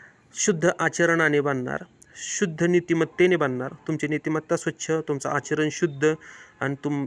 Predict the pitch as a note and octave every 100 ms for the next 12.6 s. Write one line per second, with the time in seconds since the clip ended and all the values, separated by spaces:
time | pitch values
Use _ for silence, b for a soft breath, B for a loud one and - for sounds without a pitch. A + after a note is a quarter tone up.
0 | C#3+ C3+ D#3 C#3 D3+ D3+ B2+ D#3 D#3+ -
1 | C#3 D3 C#3 D3 C#3+ C3 C3+ D#3+ F3 _
2 | _ D#3 E3 E3+ D#3+ C#3+ D#3 D3+ D3 C#3+
3 | C#3+ C#3 D3+ - b b b b b b
4 | _ _ _ _ _ _ - E3+ E3+ F#3
5 | - _ - - D#3 D#3+ D#3+ D#3+ E3 D#3+
6 | E3+ E3+ - - D#3+ D#3+ D#3 - - D3+
7 | D3+ D#3 D3 D3 D3+ D3+ D3 C#3+ C#3+ C#3
8 | C#3 - D3 - F#3 C3+ D3 B2+ C#3 C3+
9 | C3+ C3 B2+ B2+ C#3+ B2 B2+ C3 D3+ _
10 | _ _ _ C#3 C3+ C3+ C3+ D3 C#3+ D3
11 | C#3 C#3 C#3 C3+ D3+ D#3+ - B B B
12 | B _ _ C#3+ C#3